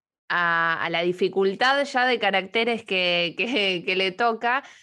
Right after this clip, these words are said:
eh, como que hay otras temáticas en las que tal vez es más fácil, digo, parafrasear o buscarle otro, o sea, buscarle la vuelta, pero acá es como que, bueno, el margen, o sea, ta-,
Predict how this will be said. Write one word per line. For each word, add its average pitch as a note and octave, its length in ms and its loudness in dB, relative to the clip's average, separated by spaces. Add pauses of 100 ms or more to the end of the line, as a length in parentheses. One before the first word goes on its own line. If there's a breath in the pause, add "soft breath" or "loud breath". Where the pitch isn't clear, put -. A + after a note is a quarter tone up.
(340 loud breath)
eh, F#3+ 300 2
como G3+ 260 2
que A3 260 0
hay C4 200 0
otras C#4 240 -2
temáticas A#3+ 520 0
en F#3 80 -2
las F3 100 -4
que F3 140 -8
tal F3+ 140 0
vez A3+ 200 -4
es A3+ 120 -2
más G3+ 180 -4
fácil, A3 480 2
digo, E3+ 340 0
parafrasear F3+ 1300 2
o D#3+ 120 4
buscarle E3+ 600 0
otro, E3 440 0
o D#3+ 60 -2
sea, D#3+ 180 0
buscarle F3+ 440 0
la F3 160 2
vuelta, E3+ 340 2
pero E3 180 0
acá C#4+ 180 -2
es - 60 -8
como A3+ 360 -2
que, F3 140 -2
bueno, G3+ 300 0
el E3 220 -4
margen, A#3 560 -2
o E3+ 100 -10
sea, F3 140 -8
ta-, E3 160 -2